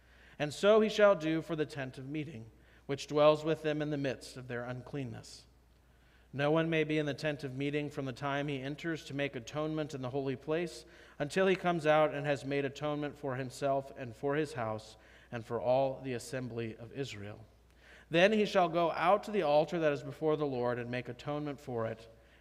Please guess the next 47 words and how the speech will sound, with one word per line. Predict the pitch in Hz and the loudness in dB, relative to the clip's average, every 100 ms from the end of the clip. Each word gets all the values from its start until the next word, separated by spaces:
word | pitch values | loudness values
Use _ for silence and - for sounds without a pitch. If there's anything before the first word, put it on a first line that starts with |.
| 135 | -10
and | 127 | 0
shall | 170 | 0
take | 120 156 143 | 2 -2 -2
some | - 135 | -4 -4
of | |
the | 127 | -4
blood | 120 139 139 | 0 4 4
of | 139 | 2
the | |
bull | 139 123 113 117 | -2 0 2 2
and | 120 | 0
some | 123 135 | -4 -6
of | 135 | -4
the | 131 | -4
blood | 123 123 | 0 0
of | 127 | 0
the | 143 | -8
goat | - 113 113 | -6 -6 -8
and | - 123 | -12 -6
put | 156 | -2
it | 151 | 0
on | 143 139 | 0 -2
the | 123 | -4
horns | 160 170 180 | -2 -2 -4
of | 160 | -6
the | 160 | -4
altar | 127 120 117 123 | 0 -2 -2 -8
all | 127 135 | -4 -2
around. | 143 120 110 110 113 - - - - - - | -2 -2 -4 -8 -14 -20 -20 -20 -20 -14 -4
And | 143 | -4
he | |
shall | 135 147 | 2 2
sprinkle | 135 - 170 175 175 | 2 0 0 2 0
some | 175 160 | 2 2
of | 143 | 2
the | |
blood | 131 143 147 | 2 4 6
on | 147 147 | 6 2
it | 143 | 0
with | 127 | -4
his | 120 | -8
finger | - 151 143 | -6 -4 -2
seven | 135 156 156 170 | -2 0 0 -2
times | 135 131 113 110 131 | -6 -4 -4 -6 -10
and | 117 | -12
cleanse | - 151 147 | -6 -4 -2
it | 147 143 | -4 -6